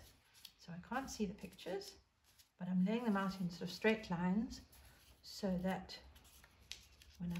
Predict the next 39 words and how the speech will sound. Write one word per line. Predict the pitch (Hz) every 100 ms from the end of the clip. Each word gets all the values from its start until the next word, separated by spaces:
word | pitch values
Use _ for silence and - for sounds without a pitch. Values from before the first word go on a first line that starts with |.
| -
put | -
them | - 175
back, | 175 -
they | 151
go | 151
back | 156 160 -
in |
the | 185
same | - 160 156
place. | - - - - - - - - - - - - - - - - - - - - - - - 202
Wow, | 156 - -
that's | 190 -
a | 160
lot | 160
of | -
cards. | 349 330 - - - - - - - - -
Now, | 196 214 - - - -
I'm | 190 214
gonna | 226
try | 220 202
and | 180
make | 175 180 -
pairs. | 214 185 - - - -
So | - 160
I'm | 180
gonna | 175
start, | 156 - 180 - - -
I | 185
can | 202
start | 220 214 -
anywhere. | 180 160 143 151 - - - - - -
Hmm, | 190 165 160 - 180
I've | 180
got | 180
the | 180
gorilla. | - 165 180 180 - - - - - - -
Oh, |
I'm | 156
gonna | 175